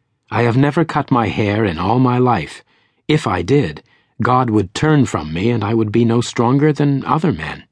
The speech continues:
Then he fell asleep with his head in her lap. Hidden in the next room were Philistine soldiers. Very carefully, so as not to wake him, one of them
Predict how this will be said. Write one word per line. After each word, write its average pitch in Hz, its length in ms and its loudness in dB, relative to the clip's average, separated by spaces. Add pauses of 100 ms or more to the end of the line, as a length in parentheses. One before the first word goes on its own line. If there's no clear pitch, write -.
(880)
Then 101 160 0
he 85 80 0
fell 78 220 -8
asleep - 500 -4
with 80 80 -14
his 87 160 -6
head 104 260 -4
in 78 160 -8
her 87 80 -8
lap. - 400 -8 (960)
Hidden 151 340 2
in 110 120 4
the 101 80 2
next - 280 -2
room 127 320 4 (320)
were 98 140 0
Philistine 127 680 0
soldiers. - 720 -2 (760)
Very 117 300 2
carefully, 95 520 -4 (300)
so 107 220 2
as 90 100 2
not 113 220 0
to 147 100 0
wake 127 240 2
him, 78 240 -8 (560)
one 123 220 2
of 98 100 -2
them 90 220 -4